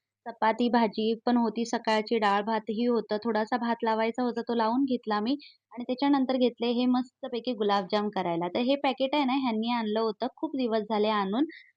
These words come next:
आणि आरूचं चालू होतं, "तू कधी बनवणार गं गुलाबजाम? पप्पाने नुसतं पॅकेट आणून ठेवलंय, तू बनवतच नाही, बनव ना, बनव ना."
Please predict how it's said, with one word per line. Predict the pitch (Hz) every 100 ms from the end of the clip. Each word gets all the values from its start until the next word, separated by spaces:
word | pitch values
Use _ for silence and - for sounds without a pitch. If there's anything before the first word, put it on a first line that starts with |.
| _
आणि | 233 226 233
आरूचं | 233 220 247 269
चालू | 262 233 233
होतं, | 240 233
"तू | 247
कधी | 254 240 247
बनवणार | 247 226 220 214
गं | 202 214
गुलाबजाम? | 214 208 202 214 208
पप्पाने | 214 214 214 214
नुसतं | 220 214 247
पॅकेट | 247 226 233 226
आणून | 208 214
ठेवलंय, | 226 240 214 214 220 - - _ -
तू |
बनवतच | 247 247 226 233 233 254 -
नाही, | 233 226
बनव | 220 220 226
ना, | 226 220
बनव | 214 208 220
ना." | 214